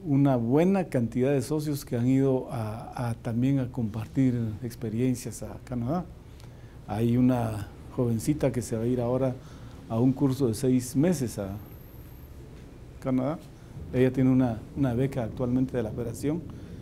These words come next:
Y esa es una, una parte. El, ellos, ellas tienen un grupo de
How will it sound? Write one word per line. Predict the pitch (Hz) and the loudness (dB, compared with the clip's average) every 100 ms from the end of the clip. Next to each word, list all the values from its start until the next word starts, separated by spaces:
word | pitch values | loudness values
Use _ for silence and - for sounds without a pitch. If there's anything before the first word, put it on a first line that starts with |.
| - - - - | -14 -14 -14 0
Y | 202 185 | 6 8
esa | 196 | 8
es | 202 | 4
una, | 208 185 151 123 120 | 4 4 6 4 0
una | 165 185 160 131 123 123 - | 0 4 6 6 2 -2 4
parte. | 202 226 156 120 120 139 | 4 4 0 2 2 4
El, | 139 143 139 | 4 2 4
ellos, | 165 170 170 - | 6 6 4 4
ellas | 160 175 - | 6 6 4
tienen | 170 165 | 4 6
un | 165 160 | 4 4
grupo | 165 170 160 | 2 4 4
de | 131 110 | 4 2